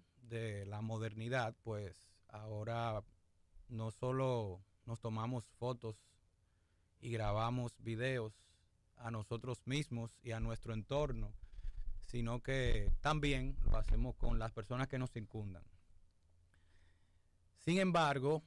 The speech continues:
existe una situación que se está dando no solo a nivel nacional, sino internacional por igual, y es que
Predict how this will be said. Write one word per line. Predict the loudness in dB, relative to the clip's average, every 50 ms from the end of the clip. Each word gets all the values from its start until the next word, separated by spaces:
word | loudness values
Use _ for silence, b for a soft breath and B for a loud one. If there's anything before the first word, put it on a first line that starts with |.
| _ -10
existe | -6 -4 -4 -4 -6 -6 -4 -4 -4 -6 -8 -10 -6 -4 -4 -4 -4 -8 _ _ _ _ _ _ _ _ _ _ _ _ _ _ _ _ _ _ _ _ _ _ _ _ _ _ _ _ _ _ _
una | -4 -2 0 0 0
situación | -2 -4 -2 0 -2 0 0 2 2 2 2
que | 0 0
se | -2
está | -2 0 0 0 2
dando | 2 0 0 0 -2
no | -2 -4 -2
solo | -2 -2 0 0
a | 0
nivel | 0 0 0 0 0 0 0 -2 -4 -6 -8 -12 -10
nacional, | -6 -6 -6 -6 -6 -6 -6 -4 -2 -4 -4 -6 -8 -14 _ -20 -14 -8
sino | -6 -6 -4 -4 -6 -4 -4 -4 -4 -4 -6 -6
internacional | -8 -6 -6 -6 -6 -6 -8 -8 -10 -10 -10 -8 -6 -6 -6 -8 -10 _ _ _
por | -12 -8 -6
igual, | -4 0 0 0 0 -2 -6 _ b b b b b b b b b b b b b b b b b b b b -8
y | -4 0 2 2
es | 4 4 2 0 -2 -4
que | -2 2 4 4 6 4 4 2 2 0 -2 -4